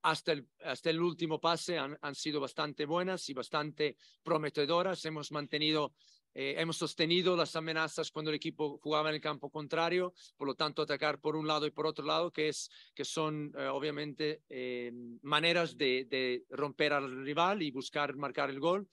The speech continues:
Eh, no tuvimos la precisión y esto nos ha costado de que se ha retrasado, eh, luego el momento de nuestro, de, de llegada de nuestro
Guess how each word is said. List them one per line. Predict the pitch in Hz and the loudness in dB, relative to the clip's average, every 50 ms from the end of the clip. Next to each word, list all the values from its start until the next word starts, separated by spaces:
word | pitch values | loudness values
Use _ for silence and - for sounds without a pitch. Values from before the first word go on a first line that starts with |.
| - - - _ _ _ _ _ - 147 | -18 -20 -20 _ _ _ _ _ -6 -4
Eh, | 139 139 139 139 139 139 | -2 0 0 0 -2 -4
no | 139 139 139 139 143 151 165 175 180 | -6 -6 -6 -6 -2 2 4 4 4
tuvimos | 170 180 165 160 165 165 165 160 143 | 4 2 0 0 0 0 0 -2 -2
la | 156 - | -2 -2
precisión | - 147 - 147 143 - - 185 190 202 214 226 196 180 _ _ _ _ _ _ _ _ - | -2 -4 -6 -6 -6 -2 0 2 2 2 2 0 -4 -12 _ _ _ _ _ _ _ _ -2
y | 170 170 165 | 0 2 2
esto | 170 165 - - 190 175 | 2 2 2 2 2 2
nos | 175 165 - 175 | 2 0 0 0
ha | 160 | -2
costado | 156 165 - - 170 165 170 | -2 -2 -2 0 2 2 4
de | 170 160 | 2 2
que | 160 160 147 131 | 0 -2 -4 -2
se | - - 156 | 0 2 2
ha | 160 | 2
retrasado, | 156 156 151 151 143 135 - 160 160 165 170 170 165 160 - - _ _ _ - | 2 2 0 -2 -4 -4 -2 0 2 2 2 2 2 0 -2 -6 _ _ _ -8
eh, | 131 123 123 | -6 -4 -4
luego | 127 139 151 151 156 151 170 160 | 0 2 2 2 2 2 2 2
el | 151 143 | 2 0
momento | 139 139 139 147 156 165 160 151 - 175 170 | -2 -4 -4 -2 -2 -4 -4 -2 0 0 0
de | 143 151 139 | 2 0 0
nuestro, | 135 143 143 143 - - - 147 151 156 147 139 131 - _ _ _ _ _ _ _ _ _ - | -2 -2 -4 -4 -4 -6 -6 -2 0 2 2 0 -2 -6 _ _ _ _ _ _ _ _ _ -10
de, | - 123 113 135 131 123 - 131 | -8 -2 0 0 0 0 -2 -4
de | 127 135 135 | -2 -2 0
llegada | 131 139 139 139 147 147 151 151 | 0 0 2 2 2 2 2 2
de | 147 135 | 0 0
nuestro | 135 139 135 - - 131 143 131 147 | 0 -2 -4 -6 -4 -4 -4 -4 -4